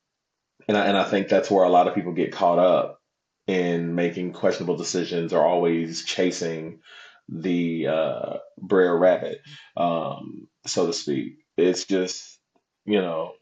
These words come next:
and it, it's unfortunate because there's, there's a lot of beauty in finding comfort in what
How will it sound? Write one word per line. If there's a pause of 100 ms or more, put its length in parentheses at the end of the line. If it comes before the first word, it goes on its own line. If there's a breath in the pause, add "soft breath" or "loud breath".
(140)
and
it,
it's
unfortunate
because
there's,
there's
a
lot
of
beauty
in
finding
comfort
in
what